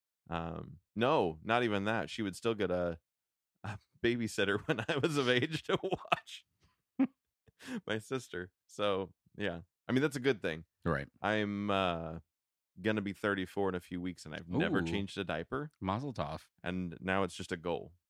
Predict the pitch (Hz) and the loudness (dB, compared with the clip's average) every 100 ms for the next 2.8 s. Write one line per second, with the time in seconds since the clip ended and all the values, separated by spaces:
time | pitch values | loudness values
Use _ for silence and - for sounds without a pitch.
0 | _ 85 95 87 98 92 82 80 104 110 | _ -8 -6 0 2 4 2 2 0 0
1 | 123 156 87 - - 80 78 113 104 - | 0 0 -2 -14 -14 -12 -2 0 0 0
2 | 82 104 82 73 76 73 73 | -2 -2 -2 -4 -8 -10 -12